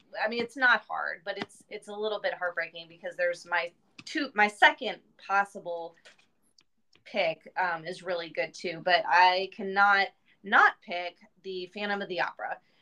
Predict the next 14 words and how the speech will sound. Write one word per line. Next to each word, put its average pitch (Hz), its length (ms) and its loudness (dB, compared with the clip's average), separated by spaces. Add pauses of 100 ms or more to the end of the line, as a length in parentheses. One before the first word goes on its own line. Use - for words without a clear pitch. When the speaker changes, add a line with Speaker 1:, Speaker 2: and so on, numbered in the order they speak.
(100)
Speaker 1:
two 214 80 -8
thousand 190 440 2
five. 247 380 2 (560)
Um, 190 380 -6
Speaker 2:
That 110 160 -8
movie 208 180 -8
Speaker 1:
you 208 60 -6
knew 208 60 -12
that. 196 100 -10
Speaker 2:
sucks, - 480 2
but - 100 4
Speaker 1:
Hey, 370 260 8
Speaker 2:
okay. 214 220 -4 (100)
Speaker 1:
hey, 285 440 2